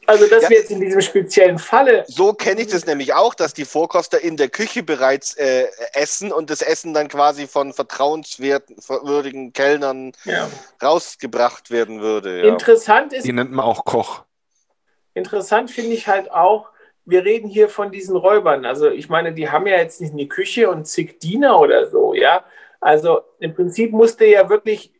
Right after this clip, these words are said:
Speaker 1: mit, mit überhaupt keinen Menschen irgendwie Vertrauen haben, dass er dann immer noch innerhalb dieses kleinen Kreises einen Vorkoster braucht.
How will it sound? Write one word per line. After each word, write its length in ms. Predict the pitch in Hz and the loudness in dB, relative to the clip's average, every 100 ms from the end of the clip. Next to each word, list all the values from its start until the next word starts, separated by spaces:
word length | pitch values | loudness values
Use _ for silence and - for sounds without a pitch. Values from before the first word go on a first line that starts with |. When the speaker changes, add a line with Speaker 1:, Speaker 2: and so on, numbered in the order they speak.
| _ - - - - - | _ -20 -20 -20 -20 -18
Speaker 1:
mit, 580 | 277 175 - 202 185 185 | -12 -10 -8 -2 -2 0
mit 180 | 190 190 | -6 -2
überhaupt 420 | 202 190 233 - | 2 4 4 0
keinen 340 | - 214 214 214 | 0 0 2 2
Menschen 420 | 214 269 - 208 | 2 0 -8 0
irgendwie 300 | 202 208 202 | 2 2 -2
Vertrauen 640 | 196 180 - 214 320 277 160 | -2 -2 0 2 2 0 -2
haben, 300 | - 202 190 | -2 -4 2
dass 220 | 185 185 | 2 4
er 80 | 185 | 2
dann 180 | 185 180 | 2 -2
immer 200 | 262 294 | -2 -2
noch 300 | 254 254 254 | 0 -2 -2
innerhalb 360 | 233 220 208 214 | -4 -2 -4 -8
dieses 300 | 196 185 - | -12 -12 -8
kleinen 380 | - 185 214 | 0 2 2
Kreises 540 | 208 - 160 214 214 185 | -4 0 0 0 -8 -12
einen 80 | 170 | -10
Vorkoster 720 | - 311 320 147 - - - | -2 -2 0 -2 -2 -4 -8
braucht. 420 | - - - | -6 -8 -8